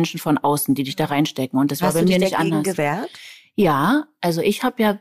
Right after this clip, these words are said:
Speaker 1: tatsächlich angefangen so, ich habe ja mit sechzehn angefangen und, ähm, bin ganz schnell in so eine Schublade gesteckt worden, ähm, ja, so die leichte Unterhaltung, ne? Also ich war dann auch Pilcher und dann habe ich so Serie, damals war ja Serie noch nicht so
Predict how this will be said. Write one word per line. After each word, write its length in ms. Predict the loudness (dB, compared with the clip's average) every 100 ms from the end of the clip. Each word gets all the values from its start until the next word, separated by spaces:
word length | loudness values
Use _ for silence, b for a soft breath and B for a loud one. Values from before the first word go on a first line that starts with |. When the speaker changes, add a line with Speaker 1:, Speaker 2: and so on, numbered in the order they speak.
| _
Speaker 1:
tatsächlich 760 | -6 -2 -2 -2 0 0 -2 -10 -2
angefangen 580 | 4 4 4 0 0 0
so, 260 | 0 0
ich 120 | 0 -4
habe 120 | 0
ja 40 |
mit 340 | -2 -2 -12 -10
sechzehn 460 | -2 -2 0 0 2
angefangen 640 | 2 2 0 0 -2 -4 B B B B B B _ _
und, 640 | 2 4 4 2 0 -4 -2
ähm, 440 | 0 2 0 -2 0
bin 240 | 4 4 4
ganz 400 | 4 4 4 2
schnell 400 | 2 4 4 2
in 140 | 2 2
so 120 | 2
eine 160 | 0 -2
Schublade 560 | -4 -2 0 2 2
gesteckt 460 | 0 -2 -4 -4 -4
worden, 440 | -2 0 0 0 -4 -6
ähm, 720 | -4 -4 -4 -4 -4 -8 -12 _ _ -8
ja, 220 | -6 -4
so 120 | -4
die 100 | -4
leichte 320 | -2 -4 -4
Unterhaltung, 580 | -2 -2 -2 -6 -4 0
ne? 200 | 0 0
Also 160 | -2 -4
ich 160 | -6
war 80 | -4
dann 180 | -4 -4
auch 200 | -6 -8 -20 _
Pilcher 840 | 0 4 4 2 0 2 2 2 0
und 140 | -4
dann 160 | -4 -4
habe 100 | -6
ich 100 | -2
so 140 | -2
Serie, 580 | 0 2 2 4 2 2
damals 440 | 0 0 0 0
war 80 | -2
ja 140 | 0 0
Serie 340 | -2 0 0
noch 140 | 0
nicht 200 | 0 -2
so 300 | 0 0 0